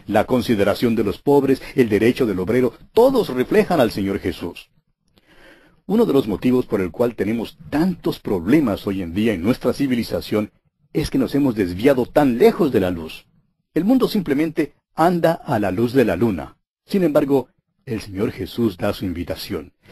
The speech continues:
Él dice, "El que me sigue no andará en tinieblas, sino que tendrá la luz de la vida". Hay quienes han tratado de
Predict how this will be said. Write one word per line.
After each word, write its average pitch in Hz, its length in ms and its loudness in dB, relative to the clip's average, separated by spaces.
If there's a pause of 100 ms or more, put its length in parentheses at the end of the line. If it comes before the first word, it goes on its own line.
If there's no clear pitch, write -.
(240)
Él 143 160 0
dice, 120 380 0 (480)
"El 98 200 -4
que 76 140 -8
me 76 100 -10
sigue 160 460 -2 (260)
no 82 360 -2
andará 196 260 0
en 185 100 -2
tinieblas, 175 540 2 (180)
sino 185 340 0
que 147 160 4
tendrá 113 560 2
la 147 200 2
luz 117 320 2
de 135 100 2
la 123 120 2
vida". 98 380 -6 (1120)
Hay - 160 -6
quienes 135 260 0
han 113 100 -4
tratado 104 420 0
de 95 280 -2